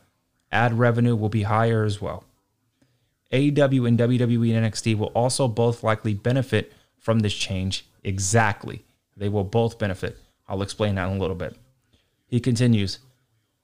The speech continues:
"Now pro wrestling fans won't have to choose between the two companies." Exactly.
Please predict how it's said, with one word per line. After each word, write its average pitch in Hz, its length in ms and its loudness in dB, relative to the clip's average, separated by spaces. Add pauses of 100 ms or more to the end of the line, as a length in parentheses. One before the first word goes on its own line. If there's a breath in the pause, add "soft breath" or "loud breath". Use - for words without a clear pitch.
"Now 120 260 2
pro 135 220 0
wrestling 135 340 2
fans 120 340 0
won't 117 180 0
have 120 180 0
to - 80 -10
choose 123 340 -2
between 113 420 -2
the 107 60 -2
two 123 200 -2
companies." 107 580 -2
Exactly. 98 760 -4